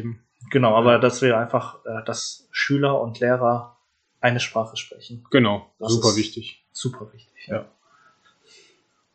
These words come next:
Speaker 2: Ja. Ich wollte noch gerne zu einer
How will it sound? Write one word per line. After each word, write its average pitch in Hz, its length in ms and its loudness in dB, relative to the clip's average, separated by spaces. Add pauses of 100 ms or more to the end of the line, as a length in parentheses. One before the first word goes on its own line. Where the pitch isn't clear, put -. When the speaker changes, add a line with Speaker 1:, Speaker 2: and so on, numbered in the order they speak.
Speaker 2:
Ja. 113 440 2 (680)
Ich 127 100 -4
wollte 147 240 4
noch 131 140 -2
gerne 143 280 -2
zu 143 160 -8
einer 127 280 -2